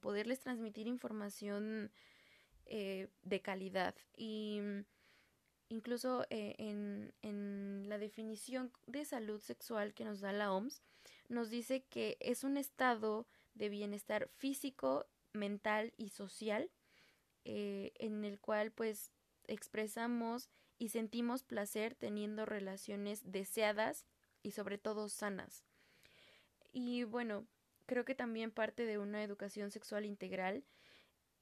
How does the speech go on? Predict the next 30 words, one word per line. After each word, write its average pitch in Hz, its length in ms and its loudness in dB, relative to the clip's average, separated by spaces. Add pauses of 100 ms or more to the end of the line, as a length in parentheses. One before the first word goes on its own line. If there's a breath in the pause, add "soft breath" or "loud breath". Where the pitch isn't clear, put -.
es, - 600 0 (180)
pues, 254 180 2
esta 269 220 0
parte 311 420 4
de 233 140 4
aprender 226 540 4
varios 269 340 4
temas 247 500 0 (540 soft breath)
que, 208 220 0
como 208 340 -2
repito, 214 500 -2
van 226 220 2
más 240 340 4
allá 233 440 2
de, 202 420 -2 (440 loud breath)
de 214 140 0
la 208 140 6
reproducción, 208 680 0
que 269 120 0
también 208 320 -2
es 220 160 -4
una 208 140 0
de 196 100 0
sus 190 180 -8
funciones 190 500 -2
base, 202 400 0 (280 loud breath)
y 240 140 0
más 247 340 4
allá 240 400 4
de, 208 540 2